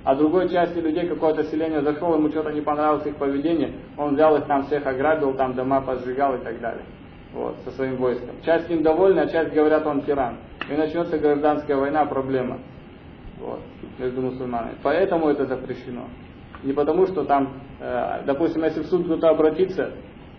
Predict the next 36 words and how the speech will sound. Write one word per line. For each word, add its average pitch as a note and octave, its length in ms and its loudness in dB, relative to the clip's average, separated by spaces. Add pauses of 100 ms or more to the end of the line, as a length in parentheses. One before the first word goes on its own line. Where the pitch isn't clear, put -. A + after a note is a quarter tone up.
э, A#2 260 -8 (720)
правителя C#3 440 2
в - 60 -6
суд C3 200 -2
подаст, D3+ 360 0 (220)
судья D#3 240 0
не, D#3 360 -2
скажет: D3+ 360 2
"Да, E3+ 140 8
приговор D#3 460 4
вынесет, D#3 400 0 (320)
да, D#3 160 6
вот D3 120 4
он D3+ 140 4
убил D3 300 4
человека, D#3 400 2
ему D3 180 2
за C#3 100 2
это C#3+ 160 0
положено C#3 460 0
то-то C3 280 -4
и A#2 80 -4
то-то", A#2 320 -8
да, C#3+ 200 -6 (420)
правителю. B2+ 480 -2 (380)
Невинно, D3 460 6
вообще C3 320 2
без C3+ 160 -2
причины, C3+ 440 -2
просто B2+ 300 -4
так B2 260 -2
убил. - 240 -8 (800)
Ему D#3+ 160 0
положена D3+ 460 6
там, C#3 320 2
э, B2+ 280 -4